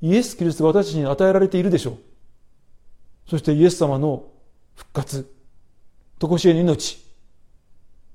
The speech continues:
それを象徴する生産、生産式。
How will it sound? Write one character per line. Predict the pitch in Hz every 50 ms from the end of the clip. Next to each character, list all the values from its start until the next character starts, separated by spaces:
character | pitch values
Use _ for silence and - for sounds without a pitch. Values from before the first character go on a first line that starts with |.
| - - - - - -
そ | - 185
れ | 170 165
を | 156
象 | - - 170
徴 | 160 - 170 165
す | - 190
る | 185 175 165 156 - - - - - -
生 | - - 170 165
産、 | 147 - 139 127 120 - - - - - - - - _ - - - - - - - _ _ _ - - - -
生 | - - 180 160
産 | 135 160 151 139
式。 | - - - - -